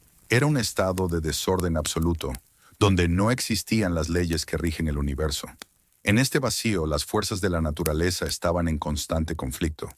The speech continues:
y la creación era un proceso tumultuoso. Las antiguas civilizaciones creían que de este caos surgieron los primeros dioses, quienes, al tomar forma, comenzaron a dar orden a la existencia.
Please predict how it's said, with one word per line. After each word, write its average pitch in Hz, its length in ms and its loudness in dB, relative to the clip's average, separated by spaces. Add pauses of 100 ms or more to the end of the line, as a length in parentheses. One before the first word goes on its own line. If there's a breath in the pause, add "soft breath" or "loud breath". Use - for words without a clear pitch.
(120)
y 87 140 0
la 80 120 4
creación 85 540 0
era 82 140 2
un 80 100 0
proceso 78 460 -4
tumultuoso. 69 760 -4 (540 soft breath)
Las 101 240 2
antiguas 147 500 2
civilizaciones 92 1040 -2 (320)
creían 120 440 4
que 95 160 0
de 87 180 2
este 107 300 -2
caos 80 580 0
surgieron 95 680 0
los 82 180 -2
primeros 80 500 0
dioses, - 560 -4 (460)
quienes, 87 560 0
al 78 160 0
tomar 82 320 0
forma, 90 500 -2 (180)
comenzaron 85 760 0
a 73 60 -2
dar 82 300 0
orden 90 340 0
a 76 60 -2
la 71 80 -4
existencia. - 720 -6